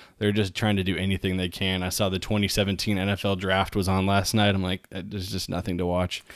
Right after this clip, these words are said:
At least the draft for us will be on yesterday when you guys are listening to this on, uh, Thursday, the twenty-third of April here.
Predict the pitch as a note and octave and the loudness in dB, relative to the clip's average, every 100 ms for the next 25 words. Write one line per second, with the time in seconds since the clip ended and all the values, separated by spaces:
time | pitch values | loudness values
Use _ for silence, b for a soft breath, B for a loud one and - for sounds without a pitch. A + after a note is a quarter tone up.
0 | B B A#2+ A#2 A2+ G#2+ G#2+ G#2 - - | B B 6 8 4 6 6 6 2 2
1 | A2 C3 - - G2+ G2+ G2 F#2+ G2+ G#2+ | 8 8 8 0 0 2 0 2 2 2
2 | - G2 F#2+ F#2+ F#2+ F#2 G2 G2 - F#2 | 2 2 2 2 2 2 2 -2 0 -2
3 | F2+ F#2+ F#2 - F2+ F2+ - B B B | -2 -2 -2 0 -2 -2 -6 B B B
4 | B - F2+ E2+ G2 F#2+ F2+ F2+ F2 F#2+ | B -2 -2 0 0 0 0 0 0 -4
5 | F#2 G2+ F#2+ - F#2+ F2+ F2+ - F2 F#2+ | -2 0 0 0 0 0 0 0 0 0
6 | F#2+ | 0